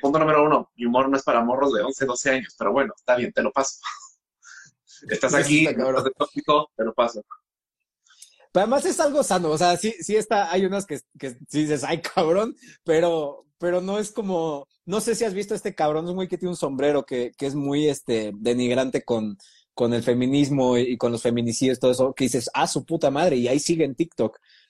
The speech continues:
Speaker 2: Este,
Speaker 1: Ujú.
Speaker 2: y habla de cosas muy, o sea, muy culeras. O sea, ese tipo de cosas sí digo, "No mames, esto, o sea, es que esto no es sentido del humor, esto, esto es agresión y a lo pendejo".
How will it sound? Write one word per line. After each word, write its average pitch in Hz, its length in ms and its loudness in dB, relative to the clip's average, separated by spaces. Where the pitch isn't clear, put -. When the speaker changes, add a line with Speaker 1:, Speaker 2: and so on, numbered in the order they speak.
Speaker 2:
Este, 123 300 2
Speaker 1:
Ujú. 127 80 2
Speaker 2:
y 143 60 4
habla 156 180 4
de 147 60 -2
cosas 160 240 0
muy, 156 340 0
o 131 100 -4
sea, 123 260 -4
muy 131 240 -6
culeras. 139 500 0
O - 60 -12
sea, 185 120 4
ese 196 140 2
tipo 214 240 0
de 202 80 0
cosas 196 260 0
sí 196 120 2
digo, 180 180 4
"No 180 100 0
mames, 190 320 -2
esto, 180 220 -2
o 156 80 -2
sea, 170 100 -4
es 160 60 -12
que 190 80 -2
esto 180 140 -4
no 170 100 -4
es 165 80 -6
sentido 160 280 0
del 147 120 2
humor, 160 160 0
esto, 160 180 -2
esto 156 220 -2
es 151 140 0
agresión 143 600 0
y 143 60 -2
a 123 80 0
lo 117 120 0
pendejo". 147 460 0